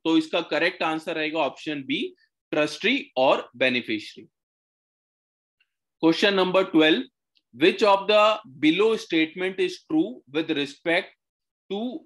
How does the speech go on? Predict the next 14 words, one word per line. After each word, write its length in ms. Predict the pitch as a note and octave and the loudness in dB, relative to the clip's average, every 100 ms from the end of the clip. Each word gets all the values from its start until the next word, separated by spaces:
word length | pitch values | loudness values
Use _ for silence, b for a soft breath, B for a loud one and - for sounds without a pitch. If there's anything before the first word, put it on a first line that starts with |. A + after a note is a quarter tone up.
| - | -6
respect 760 | C3+ C3+ - E3+ F#3 - _ C#3+ | -6 -6 -2 0 2 -2 _ 0
of 160 | D3+ F#3 - | 0 0 -2
M 200 | C#3+ D#3 | -2 -2
R 240 | D3+ D3+ D3+ | -2 -4 -4
T 200 | C3 C3+ | -8 -4
A 80 | C#3 C#3 | -4 -2
policy? 400 | A#2+ A2 G#2+ - - _ _ _ B B B B B _ | -4 -4 -12 -16 -20 _ _ _ B B B B B _
Question 340 | F3 F3 A3+ G#3+ | -4 -2 0 0
num-, 160 | G#3 G3+ _ _ _ - | -2 -4 _ _ _ 0
option 420 | D3+ - G3+ G#3 - | 0 0 -4 -4 2
A, 320 | E3 G#3 D4 _ _ C3+ | 2 2 -2 _ _ -2
decreasing 760 | D#3 D#3+ F#3 F#3+ F#3 A3+ B3+ C4 - _ _ - | -2 -2 -4 -4 -4 -6 -6 -10 -16 _ _ -2
term 300 | F#3 G#3 A#3 | 0 0 -2
insurance 640 | E3+ D#3+ D#3+ C3 B2 C3 | -4 -4 -2 -2 -2 -8